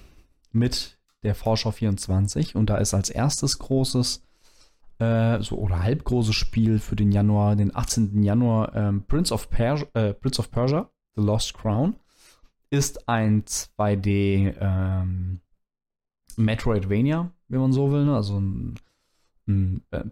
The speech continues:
Plattformer mit, mit Metroid-, also Metroidvania-Elementen, ähm,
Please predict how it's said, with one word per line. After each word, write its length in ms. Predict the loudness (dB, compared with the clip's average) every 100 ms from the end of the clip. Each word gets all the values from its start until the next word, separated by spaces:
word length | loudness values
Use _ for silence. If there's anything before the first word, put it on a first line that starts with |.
| -4
Plattformer 760 | -4 -4 0 2 4 2 2
mit, 360 | 2 0 -4 -8
mit 280 | -8 -8 -6
Metroid-, 300 | -6 -2 -2
also 200 | 0 0
Metroidvania-Elementen, 1160 | 0 0 0 2 2 2 2 2 0 0 0 0 0
ähm, 440 | -2 0 0 -4